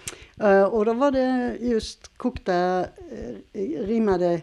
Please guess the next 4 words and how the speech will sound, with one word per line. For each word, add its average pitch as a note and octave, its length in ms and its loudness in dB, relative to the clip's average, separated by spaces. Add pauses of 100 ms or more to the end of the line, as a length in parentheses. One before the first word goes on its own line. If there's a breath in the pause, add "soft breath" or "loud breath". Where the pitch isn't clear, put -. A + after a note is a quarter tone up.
revben G3 840 2
och F3 380 0
julkorv E3+ 800 -2
och - 260 -14